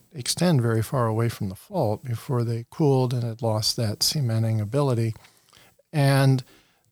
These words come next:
then the erosion was able to come in. It was kinda like a Goldilocks effect, you know? It's like the stuff is soft and friable, but there's just enough of these hardened layers in there to provide some architectural strength.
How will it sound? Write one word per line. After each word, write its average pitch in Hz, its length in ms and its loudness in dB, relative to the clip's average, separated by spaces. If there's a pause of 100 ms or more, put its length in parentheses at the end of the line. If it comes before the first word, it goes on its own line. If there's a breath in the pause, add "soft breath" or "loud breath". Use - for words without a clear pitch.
(180)
then 147 280 2
the 131 160 4
erosion 131 720 4
was 123 160 2
able 139 240 2
to 123 100 0
come 139 340 0
in. 143 140 4
It 139 80 2
was 127 120 0
kinda 151 280 0
like 156 200 0
a 135 60 -2
Goldilocks 127 880 -4
effect, 101 500 -6
you 127 80 2
know? 139 220 2
It's - 160 0
like 143 140 -2
the 131 60 -6
stuff - 340 -4
is 208 100 -2
soft 151 400 -2
and 123 120 0
friable, 147 760 -2
but 135 140 -6
there's 131 260 -2
just 262 560 -2
enough 240 1080 -2
of 196 80 0
these 156 240 2
hardened 160 640 0
layers 160 540 2
in 139 220 0
there 143 280 0
to 139 120 -10
provide 127 420 0
some 120 180 -2
architectural 123 680 -4
strength. - 680 -4